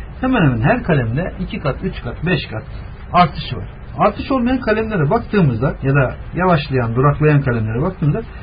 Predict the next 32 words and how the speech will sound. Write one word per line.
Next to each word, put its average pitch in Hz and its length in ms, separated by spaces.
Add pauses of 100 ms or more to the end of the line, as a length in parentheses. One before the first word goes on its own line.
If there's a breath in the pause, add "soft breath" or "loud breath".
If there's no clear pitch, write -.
(340 loud breath)
hep 247 200
de 226 100
tartışmalı 202 520
olan, 127 240 (200)
sektörde 147 360
tartışmalı 160 340
olan 170 100
konu 110 240
nedir? 214 260 (720)
Halı, 214 220
kilim 196 340 (180)
vesaire, 165 540 (160)
işte - 180
bu 143 80
shopping 156 400
dediğimiz 117 420
şeyde. 101 240 (260)
Burada 185 220
bir 180 120
ciddi - 280
artış 147 280
olmamış. 139 400 (600)
Bir 180 80
du-, 143 340
duraklama 143 500
var 101 180
neredeyse. 104 480 (680 loud breath)
Ee, 127 320
diğer 247 220
yandan 208 340
bakıyoruz, 214 440 (180)
işte, 175 360